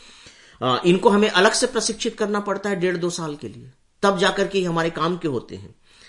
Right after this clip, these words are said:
इसका मतलब है कि उनके पास डिग्री तो है, लेकिन उस मायने में प्रशिक्षण नहीं है। और ये दूसरे क्षेत्रों में भी आपको मिलेगा, ये दूसरे क्षेत्रों में भी मिलेगा। तो उससे जो हमारा संकट है मित्रों, वो लगातार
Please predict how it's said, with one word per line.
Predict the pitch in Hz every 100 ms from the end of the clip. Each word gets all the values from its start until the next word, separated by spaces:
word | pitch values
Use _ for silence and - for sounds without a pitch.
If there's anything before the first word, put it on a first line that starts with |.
| _
इसका | 113 -
मतलब | 107 - 196
है | 214
कि | 208
उनके | 156
पास | - 110 92
डिग्री | 98 107 113
तो | 104 101
है, | 208 - - - - _
लेकिन | 113 123 113 165
उस | 175 123
मायने | 117 113 120
में | 120 104
प्रशिक्षण | 101 - - - 160 220 - - _ _
नहीं | 143 175 226
है। | 208 -
और | 165
ये | 185
दूसरे | 196 226 233
क्षेत्रों | 226 208 190
में | 180
भी | 175
आपको | 160 151 165
मिलेगा, | - - - - _ _ _ _ _ _ -
ये |
दूसरे | 139 240 247
क्षेत्रों | - 165 113
में | 101
भी | 85
मिलेगा। | 73 50 - - - - -
तो | 196
उससे | 196 180 123 - 277
जो | 220 226
हमारा | 190 175 175
संकट | 165 - 143 160 190 175
है | 135 131 117
मित्रों, | 107 - 151 147
वो | 135
लगातार | 92 98 135 143 - 127